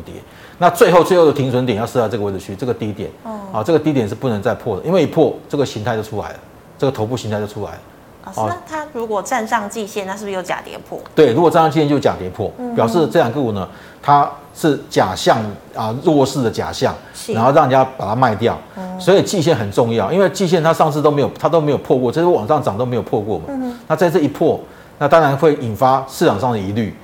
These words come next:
Speaker 2: 对。
Speaker 1: 所以你要赶快站回去季线，那表示这两个股呢，它还没有转弱。
Speaker 2: 嗯。
Speaker 1: 哦，那当然我们讲说这个前波这个低点是蛮重要的，这个低点如果一破，这形态就会完成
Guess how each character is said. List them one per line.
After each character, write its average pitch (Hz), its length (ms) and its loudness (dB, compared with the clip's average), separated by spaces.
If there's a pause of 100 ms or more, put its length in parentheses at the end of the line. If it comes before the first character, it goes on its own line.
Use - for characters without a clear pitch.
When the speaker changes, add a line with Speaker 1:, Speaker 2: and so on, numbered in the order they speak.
Speaker 2:
对。 190 100 -10
Speaker 1:
所 175 160 2
以 165 60 6
你 123 60 0
要 143 100 2
赶 113 120 0
快 135 140 2
站 135 180 0
回 104 80 -2
去 113 120 -4
季 110 180 -4
线， 101 220 -4
那 127 120 0 (160)
表 104 140 -2
示 131 220 -2
这 147 100 0
两 113 160 4
个 131 100 0
股 104 100 -2
呢， 92 120 -6 (320)
它 147 140 4
还 131 120 -2
没 113 120 -2
有 127 100 2
转 95 180 -4 (100)
弱。 98 180 -4 (180)
Speaker 2:
嗯。 233 240 -8
Speaker 1:
哦， 208 160 -2 (300)
那 143 80 2
当 180 120 6
然 170 80 6
我 127 60 2
们 117 100 -4
讲 101 140 -2
说 135 140 2
这 143 80 -4
个 131 100 4
前 117 220 -4
波 127 100 0
这 135 80 -4
个 127 80 0
低 120 140 -4
点 107 180 -4 (100)
是 120 220 -6 (320)
蛮 107 180 -6
重 120 200 2
要 104 180 2
的， 87 60 -6
这 139 80 0
个 135 60 4
低 139 120 0
点 120 100 2
如 120 120 -4
果 113 120 0
一 107 40 -4
破， 113 260 -2
这 131 160 -4
形 107 240 -8
态 113 160 0
就 110 80 -6
会 110 80 0
完 92 220 -4
成 - 120 -14